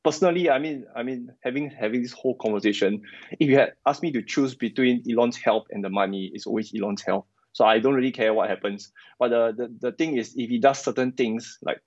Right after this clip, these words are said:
to piss off shareholders, it's going to affect his health quite badly.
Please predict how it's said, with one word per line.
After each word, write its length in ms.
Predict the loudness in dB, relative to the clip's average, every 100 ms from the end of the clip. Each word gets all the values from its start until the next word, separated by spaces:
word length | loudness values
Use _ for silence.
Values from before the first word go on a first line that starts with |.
| _ _ -8
to 100 | -8
piss 280 | -2 0 2
off 160 | 0
shareholders, 640 | 0 0 2 0 0 -2 -6 _ _ -8
it's 100 | 2
going 140 | 4
to 80 | 4
affect 320 | 2 0 -2
his 180 | -6 -6
health 240 | -4 -4
quite 300 | -4 -4 -4
badly. 400 | -6 -6 -4 -6